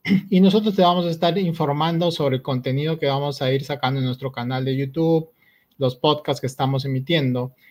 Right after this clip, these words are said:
Este podcast es marketing de contenido.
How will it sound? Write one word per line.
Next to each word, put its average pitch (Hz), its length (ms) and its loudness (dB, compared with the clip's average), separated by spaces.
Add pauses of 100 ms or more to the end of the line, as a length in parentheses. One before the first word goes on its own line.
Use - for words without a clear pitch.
(160)
Este 160 320 2
podcast 165 640 2
es 147 160 -2
marketing 170 440 2
de 151 80 -2
contenido. 151 720 -2